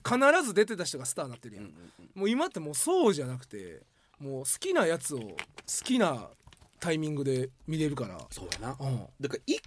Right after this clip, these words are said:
Speaker 2: 個オフィス作るって感じやん、その、
Speaker 1: そうやな。
Speaker 2: できることやったら、
Speaker 1: うん。
Speaker 2: 俺らのできることは。
Speaker 1: そうやな。
Speaker 2: 千鳥オフィスとかさ、
Speaker 1: うん。
Speaker 2: その、
Speaker 1: そうやね。
Speaker 2: うん。
Speaker 1: う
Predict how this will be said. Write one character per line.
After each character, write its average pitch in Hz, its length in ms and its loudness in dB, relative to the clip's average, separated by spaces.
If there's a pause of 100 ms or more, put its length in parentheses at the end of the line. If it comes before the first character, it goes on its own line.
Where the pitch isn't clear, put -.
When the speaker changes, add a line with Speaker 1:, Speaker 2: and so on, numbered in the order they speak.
Speaker 2:
個 147 320 8 (380)
オ 220 60 6
フ - 80 -6
ィ - 40 -4
ス - 200 -6
作 - 160 -10
る 113 40 -4
っ 113 40 -6
て - 60 -20
感 90 120 -14
じ 90 80 -16
や 73 60 -16
ん、 - 20 -18
そ 90 100 -18
の、 90 100 -18 (120)
Speaker 1:
そ - 160 6
う - 20 12
や 240 60 10
な。 180 80 6
Speaker 2:
で 170 60 2
き 165 40 4
る 147 60 -2
こ 160 80 -2
と 127 80 -4
や 113 60 -4
っ - 20 -20
た 98 100 -10
ら、 90 180 -14
Speaker 1:
う 135 100 -2
ん。 - 20 4
Speaker 2:
俺 - 120 2
ら 127 160 -2
の 107 100 -10
で 113 100 -14
き 131 100 -8
る 123 80 -6
こ 127 140 -8
と 127 100 -12
は。 82 120 -14
Speaker 1:
そ 226 120 2
う 208 40 8
や 165 100 6
な。 151 160 -4
Speaker 2:
千 185 120 -8
鳥 185 220 4
オ 185 60 0
フ 175 60 0 (100)
ィ 139 40 -8
ス - 100 -10
と 110 100 -8
か 107 80 -12
さ、 - 120 -8
Speaker 1:
う - 40 -2
ん。 - 20 -16
Speaker 2:
そ - 80 -16
の、 95 220 -14
Speaker 1:
そ 226 240 6
う - 20 10
や 160 80 4
ね。 160 300 -4
Speaker 2:
う 113 80 -8
ん。 - 20 -2
Speaker 1:
う - 20 -2